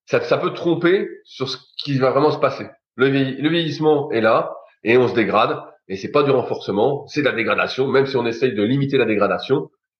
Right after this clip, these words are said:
il n'empêche qu'on est, euh, passé vingt-cinq ans, je le dis souvent, sur la pente descendante, même si on peut encore progresser, tout ça, parce qu'on n'a pas fait tout ce qu'il fallait auparavant, mais on est sur une pente descendante, et on essaye de réduire cette pente descendante au maximum.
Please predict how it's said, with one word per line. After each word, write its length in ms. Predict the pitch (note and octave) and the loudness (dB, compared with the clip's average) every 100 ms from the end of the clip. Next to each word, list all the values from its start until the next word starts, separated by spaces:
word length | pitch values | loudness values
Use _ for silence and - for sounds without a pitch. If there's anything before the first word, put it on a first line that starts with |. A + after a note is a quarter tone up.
| _ - | _ -8
il 80 | G#2+ | -4
n'empêche 340 | F#2+ B2+ C#3 | 0 0 0
qu'on 160 | G#2+ G2+ | -2 0
est, 160 | A#2+ | 2
euh, 380 | A#2+ F#2 F2+ E2 - - _ _ _ | 4 2 2 0 -4 -12 _ _ _
passé 380 | A2+ G#2+ B2+ A#2 | -4 -2 -2 0
vingt-cinq 320 | G#2+ - G#2+ | 0 0 0
ans, 80 | C3+ | 0
je 80 | |
le 80 | G#2 | -2
dis 40 | F#2 | -6
souvent, 240 | G#2+ D3 | 0 0
sur 120 | C3+ | 2
la 100 | G2+ | 2
pente 200 | B2+ C3 | 2 0
descendante, 580 | A2 G#2+ G2 - - - | 0 -2 2 2 0 -6
même 240 | - G#2+ G2+ | -4 0 0
si 100 | F#2+ | -2
on 80 | F2 | -4
peut 100 | F#2+ | -4
encore 220 | F2+ - | -4 -6
progresser, 420 | F2+ F2 F#2 A2 | -14 -16 -6 -4
tout 100 | A2 | -4
ça, 300 | G2+ A#2 A#2+ - | -2 2 4 2
parce 120 | - | -2
qu'on 100 | F2 | -6
n'a 80 | E2 | -8
pas 140 | F#2 - | -8 -8
fait 100 | G2+ | -10
tout 80 | |
ce 60 | - | -12
qu'il 80 | - | -4
fallait 140 | G2 | 0
auparavant, 540 | F#2+ F2+ E2+ A#2 F#3 - - - - - _ _ | 2 0 2 2 0 -6 -18 -20 -20 -20 _ _
mais 160 | G2 C3+ | 2 4
on 80 | |
est 60 | C3+ | 2
sur 140 | G#2+ | 0
une 100 | G2 | 0
pente 140 | A#2 C3+ | 2 0
descendante, 400 | G#2+ G#2 D#3+ - | 2 2 2 2
et 40 | A2 | -2
on 80 | |
essaye 200 | G#2 C#3+ | 0 2
de 80 | C#3+ | 2
réduire 400 | G2+ B2+ A2+ C#3 | 2 2 2 2
cette 140 | C#3 - | 0 -2
pente 120 | A2+ | -2
descendante 360 | G#2 G#2+ C3+ | -2 -2 0
au 20 | G#2 | 0
maximum. 640 | B2 - - G2+ A#2 | 0 -2 -6 -2 -2